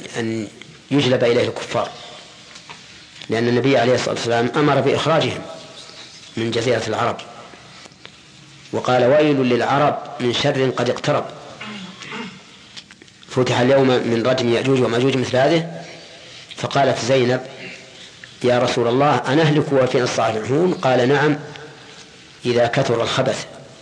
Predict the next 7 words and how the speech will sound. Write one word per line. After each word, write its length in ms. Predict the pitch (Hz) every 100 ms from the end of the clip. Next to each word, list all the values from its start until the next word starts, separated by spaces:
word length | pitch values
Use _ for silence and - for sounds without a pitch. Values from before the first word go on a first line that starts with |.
| - - - - - - - - - - -
والخبث 440 | 117 - 151 -
هنا 160 | 156 156
يشمل 360 | 156 139 135
الخبث 540 | 120 120 - 139 120 -
الشخصي 380 | 147 - 120 - - - - - - - - - - - -
والخبث 520 | 127 - 147 156 135
العملي، 420 | 123 151 131 101